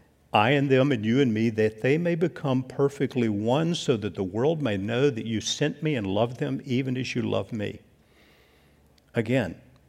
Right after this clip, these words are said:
not the Jewish one body or the, the one Roman body or the one Ethiopian body, but one. We can have and celebrate our differences, but Christ's body is one. Now, what is this glory?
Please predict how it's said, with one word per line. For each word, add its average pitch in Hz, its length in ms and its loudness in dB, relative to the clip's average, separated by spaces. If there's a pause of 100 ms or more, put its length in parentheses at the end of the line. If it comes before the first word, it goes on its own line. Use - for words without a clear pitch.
(420)
not - 240 -2
the 92 80 -8
Jewish 113 580 2
one 117 380 2
body 117 400 4
or 110 140 4
the, 85 300 -6
the 101 100 -6
one 101 320 -2
Roman 117 380 0
body 117 380 6
or 110 100 2
the 95 100 -4
one 110 220 0
Ethiopian 113 840 -2 (280)
body, 117 440 2 (240)
but - 120 -6
one. 120 360 -6 (920)
We 113 140 0
can 131 180 0
have 160 600 0 (100)
and 127 180 0
celebrate 131 680 2
our 107 100 2
differences, 104 800 -4
but - 320 -8
Christ's 120 400 -4
body 104 580 -4
is 107 380 -4
one. 101 400 0 (340)
Now, 139 80 2 (100)
what 226 160 8
is 277 180 0
this 214 220 4
glory? 117 640 4